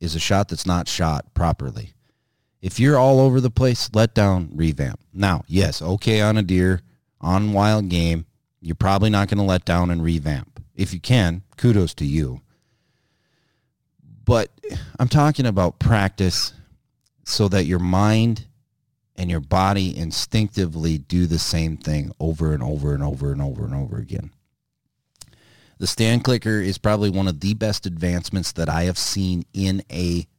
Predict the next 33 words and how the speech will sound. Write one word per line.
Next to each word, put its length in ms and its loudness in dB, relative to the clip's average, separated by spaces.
thumb 260 -2
release 440 -2
for 280 -4
a 60 -2
long, 520 -4
long 320 -4
time. 380 -6
Stan 340 -2
also 260 0
makes 280 -2
a 40 0
resistance 560 0
and 80 -2
a 40 0
hinge 320 2
that 180 -4
duplicate 520 -2
each 200 -4
other. 280 -2
This 200 0
is 100 0
a, 200 0
this 200 0
is 60 -2
a 60 0
release 340 0
that 160 -6
you 80 -4
can 120 -4
hook 160 -2
on 140 0
the 80 -2
D-loop. 400 -8